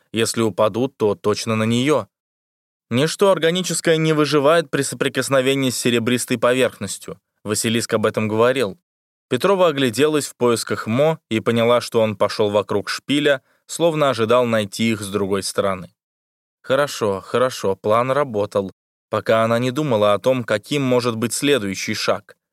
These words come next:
ведь она знала, что Мо просто так не уйдёт. Она шарила рукой по скале, пытаясь найти камень, который можно было бы оторвать и бросить ему на голову, но ничего подходящего не было. «Ключ», прошептал Чжан. «Что с ключом?»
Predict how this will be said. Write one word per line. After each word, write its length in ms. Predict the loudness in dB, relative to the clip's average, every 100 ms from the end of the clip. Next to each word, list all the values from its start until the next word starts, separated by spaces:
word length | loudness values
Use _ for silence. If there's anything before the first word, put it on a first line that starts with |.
| -8
ведь 220 | -4 0
она 180 | 2 2
знала, 360 | 0 0 0
что 200 | 0 -2
Мо 180 | 0 0
просто 440 | 0 0 0 -2 -2
так 240 | -2 -2
не 120 | -2
уйдёт. 480 | -2 -2 0 -2 _ _ _ _ _ _ _
Она 260 | -2 0 0
шарила 420 | 2 2 4 2
рукой 300 | 2 2 0
по 140 | 0
скале, 380 | -2 0 2 2
пытаясь 420 | 0 0 0 0
найти 340 | -2 -2 -2 -4
камень, 480 | 0 0 0 -4
который 360 | -2 0 2 2
можно 300 | 2 0 0
было 200 | 0 2
бы 140 | 2
оторвать 500 | 2 2 2 2 0
и 40 | 0
бросить 440 | 2 0 0 -4
ему 160 | -2 0
на 140 | 0
голову, 500 | 2 0 0 -4 -12 _ _ _
но 140 | -4 -2
ничего 360 | -2 0 0
подходящего 640 | 0 -2 -2 0 -2 -2 -2
не 180 | 0 -2
было. 280 | -4 -10 -18 _ _ _ _ _ _
«Ключ», 580 | -6 -4 -4 -6 -8 -8 -4
прошептал 500 | -4 -4 -4 -4 -4
Чжан. 420 | -2 -2 -2 -8 _ _ _
«Что 340 | -16 -6 -4
с 100 | -4
ключом?» 580 | -2 -2 0 2 2 0